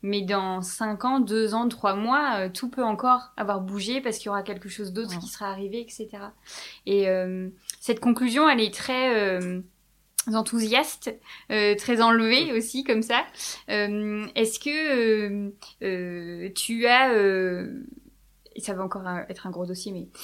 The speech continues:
Speaker 1: est-ce que <laughs> tu as, euh, vraiment confiance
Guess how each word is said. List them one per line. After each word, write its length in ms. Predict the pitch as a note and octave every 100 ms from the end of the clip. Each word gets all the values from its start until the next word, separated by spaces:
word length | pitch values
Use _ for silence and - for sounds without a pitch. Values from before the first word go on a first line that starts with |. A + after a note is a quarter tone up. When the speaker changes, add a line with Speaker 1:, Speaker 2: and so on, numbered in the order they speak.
| - -
Speaker 1:
est-ce 180 | A3 -
que 540 | - F4 E4+ - C4
<laughs> 160 | A#3+ -
tu 180 | C4 B3
as, 260 | C4 C4
euh, 80 | A3
vraiment 280 | A3 B3 D4+
confiance 800 | D#4 C#4+ C4+ C#4 C#4 D#4 -